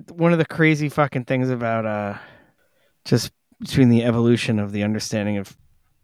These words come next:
people's health is that up until about a hundred years ago, it was still, "You're having kids? Cool.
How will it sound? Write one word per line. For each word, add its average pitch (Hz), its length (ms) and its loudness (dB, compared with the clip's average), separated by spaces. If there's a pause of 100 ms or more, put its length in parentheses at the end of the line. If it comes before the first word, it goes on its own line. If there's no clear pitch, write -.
people's - 400 0
health 120 440 0
is 107 340 -4
that 98 280 -2 (340)
up 151 160 0
until 240 380 4
about 170 300 2
a 151 80 2
hundred 156 340 0
years 156 260 2
ago, 95 440 -8 (1160)
it 170 140 -2
was 175 180 0
still, 180 500 2 (220)
"You're 160 140 2
having 202 320 2
kids? 240 440 2 (180)
Cool. 151 340 0